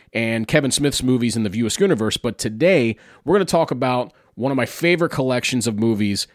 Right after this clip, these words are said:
from the comedy troupe Broken Lizard, who you may not know by name, but you may have seen one of their movies like Beer Fest, Club Dread, or Super Troopers.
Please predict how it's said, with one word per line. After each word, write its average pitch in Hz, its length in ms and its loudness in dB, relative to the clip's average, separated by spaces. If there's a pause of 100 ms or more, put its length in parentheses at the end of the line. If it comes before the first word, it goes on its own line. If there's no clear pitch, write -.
(300)
from 139 160 0
the 123 60 0
comedy 156 340 4
troupe 135 400 2 (140)
Broken 113 480 2
Lizard, 101 340 -2 (240)
who 151 420 4
you 170 240 -2
may 214 220 0
not 285 180 2
know 196 140 6
by 165 180 4
name, 123 440 0 (320)
but 151 120 2
you 147 140 2
may 185 200 4
have 185 100 4
seen 151 240 4
one 139 120 4
of 127 80 2
their 120 100 2
movies 113 360 0
like 104 280 -2 (220)
Beer 120 240 0
Fest, 113 400 -4 (160)
Club 120 340 -2
Dread, 107 360 -2 (160)
or 104 160 -2
Super 107 340 0
Troopers. - 480 -8